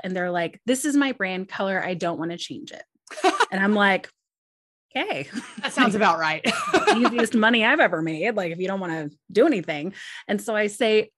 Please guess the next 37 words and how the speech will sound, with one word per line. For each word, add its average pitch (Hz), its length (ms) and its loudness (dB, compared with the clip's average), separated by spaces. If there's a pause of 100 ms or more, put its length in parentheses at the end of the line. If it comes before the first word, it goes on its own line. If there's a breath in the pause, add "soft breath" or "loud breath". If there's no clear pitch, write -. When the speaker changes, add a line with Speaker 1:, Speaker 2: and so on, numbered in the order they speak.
(180)
Speaker 1:
okay, 180 460 -4
well, 208 180 -4
let's 196 300 -4
look 196 160 -8
at - 140 -8
your 233 260 -6
sales. 220 580 -4
Let's 170 220 -8
look - 160 -14
at - 40 -10
your 262 160 -8
lead 359 280 -2
generation. 170 580 -4
Let's 196 300 -8
look 190 240 -6
at 214 80 -10
your 220 120 -4
visibility. 208 640 -4
Let's 175 300 -8
see 220 300 -2
if 190 220 -6
you're 190 100 -4
truly 240 680 -4
feeling 226 720 0 (400 loud breath)
like 190 240 2
you're 196 140 4
making 196 500 -2
the 202 140 -4
amount 165 460 -2 (300 loud breath)
of 196 140 -4
income 226 760 -4
that's 202 200 0
congruent 180 540 -6
to - 140 -10
your 156 220 -8
effort. - 440 -8 (600)
And 190 440 0